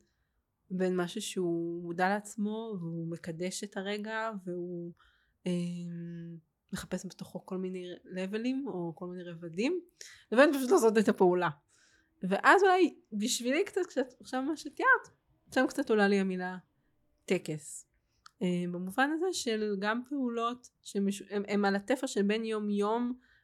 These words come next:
לבין איזה רגע של עילוי, איזה רגע של שינוי, איזה רגע של טרנספורמציה, שם אותי מאוד מעניינת הכוריאוגרפיה. כאילו במובן הזה שמחבר בין אמנותי ליומיומי, בין, אה,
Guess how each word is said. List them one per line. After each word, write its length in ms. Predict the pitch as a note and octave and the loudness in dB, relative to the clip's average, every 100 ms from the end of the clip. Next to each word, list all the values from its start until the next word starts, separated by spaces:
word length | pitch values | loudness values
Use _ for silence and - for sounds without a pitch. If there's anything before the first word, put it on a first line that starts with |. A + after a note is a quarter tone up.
| _ | _
לבין 280 | F3+ G3+ G#3 | -2 2 2
איזה 180 | G3+ F#3+ | 2 0
רגע 260 | F#3 G3+ | 0 -4
של 180 | G#3 F#3 | -4 -4
עילוי, 360 | F3+ F#3+ B3+ A3 | -2 2 2 2
איזה 180 | F#3+ F#3 | 0 -2
רגע 220 | F#3 F#3 | -4 -6
של 180 | - F3+ | -6 -8
שינוי, 420 | - G3 A#3 G#3+ | -4 -4 -2 -2
איזה 100 | F3+ | -4
רגע 180 | F3+ F#3+ | -6 -10
של 140 | G3 | -12
טרנספורמציה, 720 | F#3+ F#3+ F#3+ G3 A3+ C4 D#4+ E4+ - _ _ _ _ - | -10 -8 -6 -4 -4 -4 -6 -8 -8 _ _ _ _ -6
שם 460 | - - B3+ C4+ D#4 C#4+ _ _ - | -2 2 6 6 4 -2 _ _ -8
אותי 220 | G3+ A3+ | -4 -2
מאוד 220 | A3 G#3 | -2 0
מעניינת 460 | G#3 G3 F#3+ G3 F#3+ | 0 0 -2 -4 -10
הכוריאוגרפיה. 800 | G3 G3 F3 F3 F#3 - - - _ _ _ | -10 -6 -4 -4 -8 -10 -14 -16 _ _ _
כאילו 240 | - F3+ | -4 -2
במובן 360 | F3+ F3+ G3+ G3 | -2 0 2 2
הזה 120 | G3+ | 0
שמחבר 480 | G3+ G3+ G3+ F3+ G3+ | -2 -2 -2 -2 -2
בין 200 | G3 F#3+ | -2 -4
אמנותי 640 | F#3 F3+ F3+ F3+ G#3+ G#3 | -6 -6 -8 -6 -2 0
ליומיומי, 680 | F#3+ F3+ F3+ F#3 F#3 F#3+ F3 E3+ _ _ _ _ - | 0 -2 -4 -6 -6 -6 -6 -12 _ _ _ _ -8
בין, 500 | F#3 F#3+ F#3+ F#3 F#3 | -2 0 0 -2 -6
אה, 720 | F#3 F3+ F3+ F3+ F3+ F3+ F3+ | -8 -8 -8 -8 -10 -12 -12